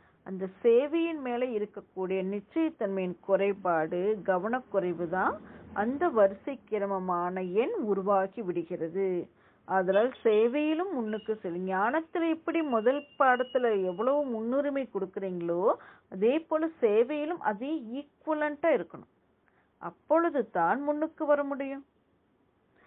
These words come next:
வரிசை எண் மொத்த மதிப்பெண்களின் ஆதாரத்தில் இருக்கும், ஆனால் மற்றவர்களுக்கு சேவை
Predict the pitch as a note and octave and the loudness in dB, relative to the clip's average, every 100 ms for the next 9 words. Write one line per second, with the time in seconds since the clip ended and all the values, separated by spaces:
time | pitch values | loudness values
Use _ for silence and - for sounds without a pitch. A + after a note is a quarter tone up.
0 | _ _ G#3+ A#3 D4 G4 F4+ F#4 F4 B3 | _ _ 4 4 4 0 2 0 0 -2
1 | A#3+ F4+ E4+ C4 C#4+ D4 D#4 D4+ D4+ D4 | -2 -2 0 0 -2 -6 -8 -4 -4 -4
2 | - G#3+ A#3 D4 D4+ D4+ - D4 G#3+ F3+ | 0 0 2 2 2 -2 -6 -6 -4 -4
3 | F3 - F#3+ A#4+ A#4+ - _ - B3 A#3 | -6 -8 -6 -6 -10 -20 _ 2 4 4
4 | A3 G#3 G3+ G#3+ - F#4+ F4+ F4 E4 F4 | 2 0 0 -2 -2 -4 -2 -2 -2 -4
5 | E4+ D#4+ A#3+ A#3 C4 | -6 0 4 6 4